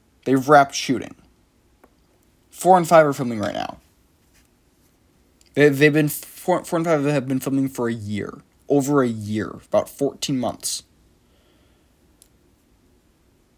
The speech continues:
So, yeah, I, I think they're gonna move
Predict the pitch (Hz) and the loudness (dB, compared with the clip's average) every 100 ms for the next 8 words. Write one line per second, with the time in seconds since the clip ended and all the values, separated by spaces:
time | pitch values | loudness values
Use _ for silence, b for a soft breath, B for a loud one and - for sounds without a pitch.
0 | _ _ _ _ _ _ _ - _ - | _ _ _ _ _ _ _ -20 _ -4
1 | - 151 135 123 113 107 101 _ _ _ | 0 6 6 6 2 -2 -12 _ _ _
2 | _ _ _ _ _ _ _ _ _ _ | _ _ _ _ _ _ _ _ _ _
3 | _ _ _ - 135 - 147 - 165 165 | _ _ _ 2 4 6 4 4 2 4
4 | 190 170 156 156 131 123 117 117 120 120 | 0 2 2 4 2 0 -4 0 0 -2
5 | 113 | -6